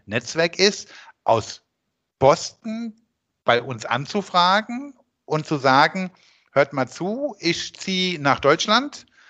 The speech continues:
und hab in Weber Schendwick eben Boston X Y eben gearbeitet, habt ihr irgendetwas?" Und genauso haben wir eine Kollegin auch aus London. Es sind auch von uns schon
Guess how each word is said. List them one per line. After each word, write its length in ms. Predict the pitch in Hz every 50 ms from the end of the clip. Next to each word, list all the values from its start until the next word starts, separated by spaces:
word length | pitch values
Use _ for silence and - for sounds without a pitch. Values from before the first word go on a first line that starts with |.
| - - -
und 380 | - 143 156 160 160 - - 143
hab 220 | 151 151 - -
in 300 | 135 143 147 147 147 139 - - - _ _
Weber 200 | 139 131 143 131
Schendwick 400 | - 151 147 135 139 143 - -
eben 320 | 135 120 - 135 113 - - - - _ _ - - - - _
Boston 400 | 110 - 147 165 - - 180 143
X 180 | 139 - -
Y 420 | - 151 - - 156 151 139 135 127
eben 220 | 120 127 117 123
gearbeitet, 640 | 107 113 - 180 98 113 120 160 170 175 170 -
habt 240 | - 202 202 - -
ihr 80 | 117 101
irgendetwas?" 840 | 101 107 98 95 87 - 107 107 - 110 82 - - - - - _ _ _
Und 260 | - 131 123 120 -
genauso 460 | - 113 104 104 123 156 175 190 190
haben 180 | 180 175 170 160
wir 220 | 151 156 143 135
eine 360 | 127 131 131 127 127 127 127 113
Kollegin 420 | - - 127 117 123 110 117 120
auch 140 | 104 107 95
aus 180 | 101 98 87 -
London. 760 | - 107 120 156 190 202 220 220 220 220 233 240 240 - -
Es 340 | - 147 151 147 - - - _
sind 400 | 131 117 104 143 147 147 - -
auch 180 | 123 127 120 -
von 260 | - - 107 104 107
uns 280 | - 143 165 202 208
schon 460 | - - - 202 196 196 208 208 208